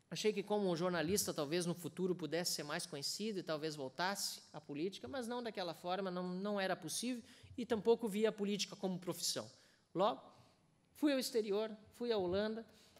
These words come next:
é, havia sido aceito num mestrado em ciência política, comecei um mestrado em ciência política, concluí, fiz um mestrado em jornalismo e na metade do mestrado em jornalismo, agosto de dois mil e treze, minha vida mudou.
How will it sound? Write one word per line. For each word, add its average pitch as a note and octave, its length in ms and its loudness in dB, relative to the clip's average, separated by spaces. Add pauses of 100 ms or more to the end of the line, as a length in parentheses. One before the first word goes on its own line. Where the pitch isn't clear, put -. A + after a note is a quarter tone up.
(300)
é, F3 560 4
havia F#3 240 2
sido G3 260 -2
aceito F#3 560 2 (280)
num F#3+ 100 -2
mestrado F3+ 420 0
em D#3+ 40 -4
ciência E3+ 320 -2
política, G#3+ 560 0
comecei D#3+ 380 -6
um F#3 60 -4
mestrado F3 360 -4
em - 40 -8
ciência D#3+ 220 -6
política, G3 500 -2
concluí, G3 520 4
fiz G#3 180 -2
um G3 60 0
mestrado F#3+ 420 0
em F3+ 60 0
jornalismo F3+ 680 4 (560)
e G#3 80 4
na A3 140 4
metade A3 500 2
do G#3+ 120 2
mestrado G3+ 460 -2
em G3 60 -2
jornalismo, F#3 680 -2 (720)
agosto E3 440 0
de G#3 80 -8
dois E3+ 140 -2
mil D#3+ 140 -4
e D3 40 -2
treze, D#3+ 500 -4 (420)
minha E3 180 -4
vida D3 220 -4
mudou. C3+ 280 -8